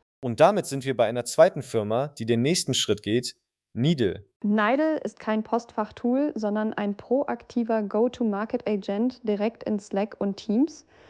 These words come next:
Speaker 1: Proaktiv heißt hier, das Tool wartet nicht auf Fragen, sondern analysiert deine Pipeline und schlägt konkrete nächste Schritte vor.
Speaker 2: Und das Entscheidende, es ist auch dann aktiv, wenn gerade niemand das C R M offen hat.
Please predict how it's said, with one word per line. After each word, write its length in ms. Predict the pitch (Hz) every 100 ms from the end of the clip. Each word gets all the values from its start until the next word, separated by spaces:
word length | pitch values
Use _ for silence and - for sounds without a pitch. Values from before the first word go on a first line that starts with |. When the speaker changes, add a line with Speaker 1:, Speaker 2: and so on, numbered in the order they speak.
| - -
Speaker 1:
Proaktiv 680 | - 160 185 180 - 156 -
heißt 280 | 107 110 -
hier, 320 | 110 104 117 - - -
das 220 | - -
Tool 320 | - 180 185 127
wartet 340 | 143 151 127
nicht 200 | 139 -
auf 120 | -
Fragen, 500 | - - 120 131 135
sondern 320 | 120 107 107
analysiert 720 | - 120 120 113 107 143 185 156
deine 200 | 120 113
Pipeline 680 | - 139 160 160 143 139
und 160 | 110 107
schlägt 380 | - 131 139 -
konkrete 560 | 113 107 - 135 -
nächste 340 | 117 110 104 107
Schritte 300 | - 104 85
vor. 300 | - - 113 _ _ 202
Speaker 2:
Und 460 | 196 202 196 -
das 160 | 233 226
Entscheidende, 800 | 226 208 196 190 202 233 311 349
es 100 | 208
ist 180 | - -
auch 140 | 202 -
dann 240 | 202 220
aktiv, 500 | 220 - - 262 311 262
wenn 260 | 202 208
gerade 320 | 196 196 208
niemand 400 | 202 214 233 226
das 200 | 202 190
C 180 | - 220
R 180 | 208 -
M 220 | 202 220 -
offen 340 | 202 - 190
hat. 260 | 190 226